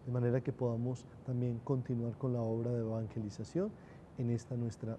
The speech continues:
comunidad. Siempre al final aparecen, pues, los datos para quienes quieran brindarnos su colaboración y también quienes nos ayudan a difundir este mensaje, compartiéndolo con otros hermanos.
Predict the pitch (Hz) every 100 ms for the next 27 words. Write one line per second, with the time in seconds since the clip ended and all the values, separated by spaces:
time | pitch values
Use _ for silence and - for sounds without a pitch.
0 | - 135 123 113 107 101 - - - -
1 | 131 113 143 131 127 123 127 127 120 123
2 | - 135 131 - - - - - - 131
3 | 123 117 123 135 135 156 - - 123 117
4 | 127 113 - 127 123 131 120 113 113 117
5 | - - - - - 123 - 120 117 107
6 | 117 202 226 - - - - - 151 135
7 | 143 139 160 180 196 - - - 143 135
8 | 131 127 123 131 117 143 156 143 139 170
9 | - 165 143 147 139 - - - - 131
10 | - 131 127 - 127 117 110 - 117 110
11 | - 120 - - - - 117 127 110 120
12 | 120 123 117 123 113 104 113 - - 117
13 | 110 104 127 -